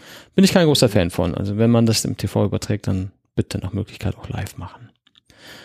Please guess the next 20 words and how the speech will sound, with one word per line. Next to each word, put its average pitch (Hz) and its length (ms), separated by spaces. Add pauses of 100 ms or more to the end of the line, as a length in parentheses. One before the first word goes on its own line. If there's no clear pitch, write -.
(160)
Ja, 110 400 (120)
ähm, 120 380
wir 117 60
könnten 131 180
mal 131 120
kurz, - 460 (680)
du 113 140
hattest 117 280
das 117 140
im 110 180
letzten 120 320
E-Pod 131 300
schon 120 120
angerissen, 113 680
kurz - 220
nochmal 110 320
auf - 200
den 101 200
Meisterschaftsstand 120 1200
schauen 135 560